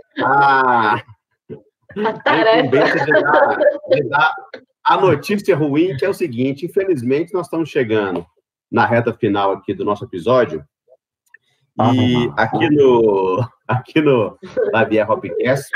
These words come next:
Speaker 1: existe mais um quadro que eu particularmente curto demais e acho que você também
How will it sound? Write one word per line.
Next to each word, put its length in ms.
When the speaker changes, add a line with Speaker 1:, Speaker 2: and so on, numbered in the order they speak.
Speaker 1:
existe 340
mais 300
um 100
quadro 520
que 120
eu 120
particularmente 1000
curto 240
demais 480
e 120
acho 300
que 60
você 200
também 460